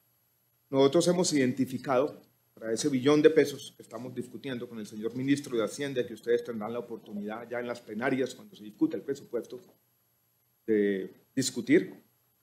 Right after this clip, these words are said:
hemos identificado seis mil quinientos proyectos,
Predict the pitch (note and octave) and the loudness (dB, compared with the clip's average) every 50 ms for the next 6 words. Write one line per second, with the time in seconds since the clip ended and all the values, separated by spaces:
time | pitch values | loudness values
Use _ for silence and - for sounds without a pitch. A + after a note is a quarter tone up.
0 | _ _ _ _ _ _ _ _ _ _ _ - - C#3+ D#3+ D#3+ E3+ D3+ C#3 - | _ _ _ _ _ _ _ _ _ _ _ -4 0 2 4 6 6 4 4 2
1 | B2+ A#2 B2 B2+ B2+ C#3+ C#3 D3 C#3 B2 - B2+ C3 B2 B2+ D#3 D3 D3 D3 C#3+ | -4 -6 0 2 2 2 4 2 0 0 0 -2 -4 -4 -6 -8 -6 -4 -4 -4
2 | C#3 C#3 - C3+ C#3+ - - A#2+ A2 B2 D#3 D#3+ - - G3+ G3 - - - | -4 -4 -6 -8 -8 -8 -12 -4 2 4 2 2 2 -8 -10 -10 -12 -20 -20